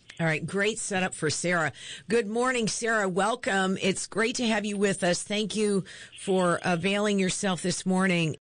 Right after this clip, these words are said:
We just have a couple minutes before we go to a break, and then when we come back, I want you to share a little bit more. Tell us in a nutshell what you witnessed while you were dealing with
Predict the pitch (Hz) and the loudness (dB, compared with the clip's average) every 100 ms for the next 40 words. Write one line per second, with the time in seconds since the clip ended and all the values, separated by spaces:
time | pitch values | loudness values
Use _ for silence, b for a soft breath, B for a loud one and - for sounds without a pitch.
0 | _ - 185 240 - 254 208 233 233 214 | _ -4 0 0 0 -2 0 0 0 4
1 | 196 196 - 185 - 185 175 180 175 180 | 4 2 0 -4 0 0 2 4 2 2
2 | 170 160 175 170 170 165 180 175 170 160 | 0 2 2 2 2 2 0 2 0 -2
3 | 175 165 147 165 156 180 165 156 147 - | -2 -2 0 -2 -2 0 0 0 -2 0
4 | 170 151 B B B B B - 339 415 | 2 2 B B B B B -2 0 0
5 | 330 277 240 190 170 175 - 180 147 147 | 0 -2 2 4 4 2 -2 0 2 0
6 | 135 165 208 247 - 196 196 190 185 - | -2 0 0 0 -2 0 2 2 2 -2
7 | _ _ _ 151 147 208 - 147 135 120 | _ _ _ -2 2 2 2 2 2 0
8 | - - b b b b b b _ 175 | -4 -8 b b b b b b _ -2
9 | 170 185 180 170 170 170 170 202 196 156 | 2 4 4 4 4 2 0 2 2 2
10 | 170 170 170 170 156 147 135 - | 2 2 4 2 4 4 2 0